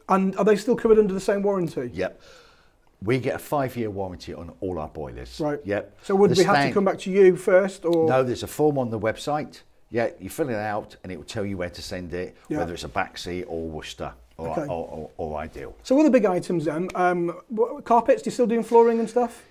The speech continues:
Speaker 2: Yes, we do.
Speaker 1: Yeah.
Speaker 2: We do do that. I'm talking to some manufacturers of carpet now because our volumes are there.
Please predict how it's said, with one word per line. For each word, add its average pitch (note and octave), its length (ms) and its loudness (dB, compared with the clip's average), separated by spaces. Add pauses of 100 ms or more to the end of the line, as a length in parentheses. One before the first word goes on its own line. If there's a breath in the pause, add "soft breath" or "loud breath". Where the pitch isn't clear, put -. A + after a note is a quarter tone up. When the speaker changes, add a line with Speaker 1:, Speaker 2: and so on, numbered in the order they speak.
(140)
Speaker 2:
Yes, F#3 300 6
we F3 80 4
do. F#3 320 6
Speaker 1:
Yeah. F#3+ 120 0
Speaker 2:
We E3 80 4
do D#3 200 4
do C#3+ 220 0
that. B2+ 340 2
I'm C3 200 -4
talking C#3+ 480 -4
to B2 360 -2
some A#2+ 180 -10
manufacturers A#2 720 -4
of F#2 140 -12
carpet G2+ 340 -6
now G#2 160 -6
because A2 340 -10
our G#2 140 -6
volumes G#2 520 -4
are F2+ 80 -6
there. F#2+ 400 -8